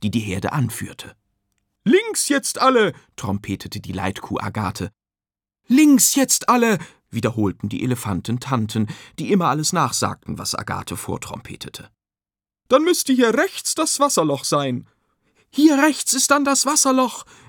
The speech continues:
riefen die Elefantentanten. So hatte alles seine Ordnung. Bis Emil anfing, Dinge zu vergessen. Für einen Elefanten ist das eigentlich eine Schande.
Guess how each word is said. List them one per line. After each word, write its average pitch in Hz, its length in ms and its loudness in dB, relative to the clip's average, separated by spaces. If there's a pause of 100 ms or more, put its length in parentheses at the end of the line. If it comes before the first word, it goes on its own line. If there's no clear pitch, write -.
riefen 104 340 -4
die 62 140 -4
Elefantentanten. - 1080 -8 (1080)
So 262 260 2
hatte 160 220 -4
alles 104 240 -4
seine 135 260 -4
Ordnung. - 400 -16 (720)
Bis - 320 0
Emil 202 440 0
anfing, 180 580 0 (640)
Dinge 185 260 2
zu - 160 -4
vergessen. 156 680 -4 (800)
Für - 180 -2
einen 76 200 -4
Elefanten 98 540 -4
ist - 160 -6
das - 120 -4
eigentlich - 440 -8
eine - 160 -10
Schande. 135 400 -4